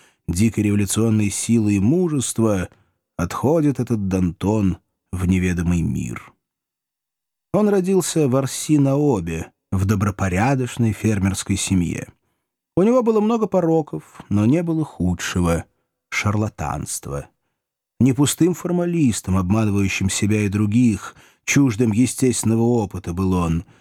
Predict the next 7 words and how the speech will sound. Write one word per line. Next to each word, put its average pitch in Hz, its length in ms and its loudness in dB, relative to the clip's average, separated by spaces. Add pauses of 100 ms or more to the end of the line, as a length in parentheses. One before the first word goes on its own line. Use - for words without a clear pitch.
(200)
а 110 140 0
настоящим 214 640 0
человеком 190 840 2
со 123 200 0
всеми 151 340 2
своими 120 380 2
недостатками. 110 1040 -4